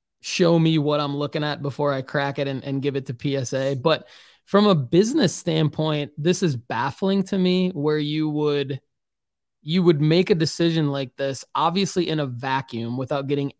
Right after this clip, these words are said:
any feedback from your clientele. You would botch the launch of it in a ridiculously stupid way. Then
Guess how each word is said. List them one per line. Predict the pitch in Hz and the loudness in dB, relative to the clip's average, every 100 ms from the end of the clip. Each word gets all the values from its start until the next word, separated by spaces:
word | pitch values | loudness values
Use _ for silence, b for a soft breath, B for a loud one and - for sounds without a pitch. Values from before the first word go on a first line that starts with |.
| - | -2
any | 185 196 | 2 4
feedback | 202 - 170 165 143 143 139 139 | 2 -2 -4 -2 -2 -2 -2 -6
from | - - 147 147 143 143 - | -12 -4 -2 0 -2 -4 -8
your | - 139 135 | -10 -6 -6
clientele. | - 135 135 139 - 110 123 - _ _ _ _ _ _ | -4 -4 -4 -6 -6 -8 -8 -12 _ _ _ _ _ _
You | 151 180 | 0 2
would | 185 180 165 143 - - | 6 6 6 0 -8 -20
botch | 131 156 151 233 - | -6 2 4 4 2
the | 156 151 | 2 2
launch | 139 139 151 170 - | 2 2 2 0 -2
of | - 113 | -10 -8
it | 107 117 _ _ _ - | -8 -12 _ _ _ -8
in | 160 165 | -2 0
a | 151 | -2
ridiculously | 160 165 151 165 170 151 143 - 147 131 | 0 0 2 0 2 2 0 0 -2 -4
stupid | - - - 170 160 151 127 | -6 -8 -4 0 0 0 -6
way. | 123 120 123 139 _ _ _ _ | -8 -8 -8 -10 _ _ _ _
Then | 139 214 233 180 180 | 2 4 6 6 4